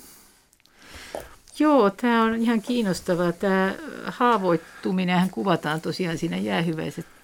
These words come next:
ase-, Jäähyväiset aseille sen Frederikin kokemuksen, ja hän sanoo siinä, että hän, niin kuin, kuoli. Ja hän kuvaa sitä, että ilmeisesti hän sai aika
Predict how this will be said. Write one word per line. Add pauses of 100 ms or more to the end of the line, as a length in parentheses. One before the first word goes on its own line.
ase-, (140)
Jäähyväiset
aseille
sen
Frederikin
kokemuksen,
ja
hän
sanoo
siinä,
että
hän,
niin
kuin, (320)
kuoli. (680)
Ja
hän
kuvaa
sitä,
että
ilmeisesti
hän
sai
aika